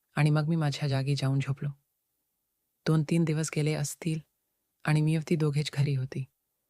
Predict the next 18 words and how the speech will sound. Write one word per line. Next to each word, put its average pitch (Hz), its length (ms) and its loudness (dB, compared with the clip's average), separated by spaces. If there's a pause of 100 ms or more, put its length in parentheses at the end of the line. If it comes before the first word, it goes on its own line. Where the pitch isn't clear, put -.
(400)
तिला 151 200 2
मी 147 100 0
माझ्या 143 300 -2
नजरेने 139 420 0
बघत 135 340 0
होतोच. 135 380 -6 (760)
मी 160 180 4
तिला 147 180 2
म्हणालो, 139 440 0
"प्रिया, 151 320 -2
मला 160 240 -2
माहीत 151 300 -4
आहे 139 180 -2
तुमचा 151 300 -4
काय 143 180 -4
प्रॉब्लेम 139 400 0
आहे 135 180 -4
ते. 139 180 -8